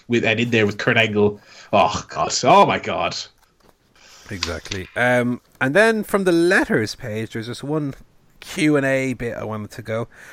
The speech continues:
Speaker 2: Talking about that, uh, previous pay-per-view, uh, s-, uh, a reader wrote in and asked, "Does Power Slam believe W W E has any interest in signing A J Styles?" Interesting now, looking back on
Speaker 1: Hmm.
Speaker 2: this.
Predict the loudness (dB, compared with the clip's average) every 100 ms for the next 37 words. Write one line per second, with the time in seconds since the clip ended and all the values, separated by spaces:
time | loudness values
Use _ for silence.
0 | -20 0 2 4 2 2 4 4 2 2
1 | -2 -2 0 -2 -4 -6 -6 -8 -10 -10
2 | -10 -10 -10 -16 _ _ _ -6 0 2
3 | 0 -2 -10 -4 0 2 2 0 0 0
4 | 2 4 4 4 2 0 -2 -4 -6 -4
5 | -4 -6 -8 -6 -6 -4 0 0 0 -2
6 | -2 0 0 0 -2 -6 -4 -4 -2 -2
7 | -4 -6 -6 -6 -2 -2 -2 -4 -8 -4
8 | -2 0 0 0 -2 -4 -4 -4 -8 -8
9 | -8 -6 -4 -2 -4 -10 -18 -20 -20 _
10 | -20 -20 -20 -20 _ -20 -10 -8 -4 -6
11 | -6 -8 -6 -2 -2 -4 -14 -20 _ _
12 | -8 -6 -6 -6 -6 -6 -8 -8 -10